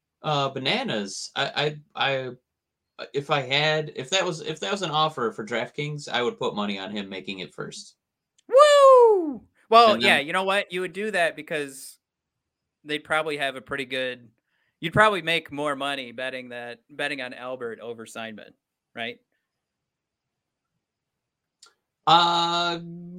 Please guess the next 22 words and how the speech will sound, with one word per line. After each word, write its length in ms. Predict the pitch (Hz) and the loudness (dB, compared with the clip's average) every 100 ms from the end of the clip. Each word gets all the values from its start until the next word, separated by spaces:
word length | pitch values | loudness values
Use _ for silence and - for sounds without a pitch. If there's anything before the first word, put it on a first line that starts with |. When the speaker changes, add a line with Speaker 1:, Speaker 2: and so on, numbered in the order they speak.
| 185 156 | -10 0
Speaker 2:
And 100 | 165 | 0
we 100 | 165 | 0
think 220 | 160 160 | -2 -2
there's 180 | 160 147 | -2 -2
a 40 | |
good 160 | 139 143 | -4 -4
chance 380 | - 139 131 - | -2 -2 -2 -4
that, 280 | 123 117 113 | -6 -6 -8
that 160 | 127 117 | -10 -10
Albert 340 | 113 110 107 | -8 -10 -12
would 280 | 113 104 - | -12 -12 -14
is, 280 | 110 - - - | -20 -20 -20 -20
is 160 | 104 | -20
the 80 | 110 | -16
game 200 | 107 101 | -16 -16
we're 80 | 101 | -18
playing. 320 | - - 131 - _ _ _ | -20 -20 -20 -20 _ _ _
Speaker 1:
Yeah, 200 | 208 151 | 2 2
I, 120 | 165 165 | 2 0
well, 140 | 175 | 0
I 20 | |
mean, 300 | 185 185 170 | 0 -2 -2